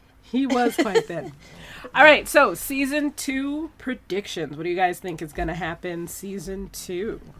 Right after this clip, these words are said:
Speaker 2: I mean, well, obviously, like, Haley and Uncle Clifford are not gonna be business partners.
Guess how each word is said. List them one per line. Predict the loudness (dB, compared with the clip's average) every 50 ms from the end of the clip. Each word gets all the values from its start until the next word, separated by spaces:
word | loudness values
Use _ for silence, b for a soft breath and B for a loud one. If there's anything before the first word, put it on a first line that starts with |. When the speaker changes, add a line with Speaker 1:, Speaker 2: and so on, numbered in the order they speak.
| -12 -6
Speaker 2:
I | -4
mean, | 0 2 4
well, | 4 6
obviously, | 6 6 4 4 0 -2 -4 -2 0
like, | 2 2 2 0
Haley | -2 -6 -6 -4 -4 -4 -6 -6 -6 -6 -6 -6 -8 -10 -8
and | -4 -4 -2 0 0 0 -2 -2 -4 -6 -10 -12 -14 -14 -14 -12 -12
Uncle | -12 -12 -14
Clifford | -10 -8 -6 -6 -6 -4 -2 -2 -2 -2 -4 -6 -8 -10
are | -10
not | -8 -6 -6 -6
gonna | -6 -8
be | -8
business | -8 -6 -6 -6 -6 -8 -10
partners. | -8 -8 -8 -8 -8 -12 -12 -14 -14 -16 -18 -20 -20 -20 -20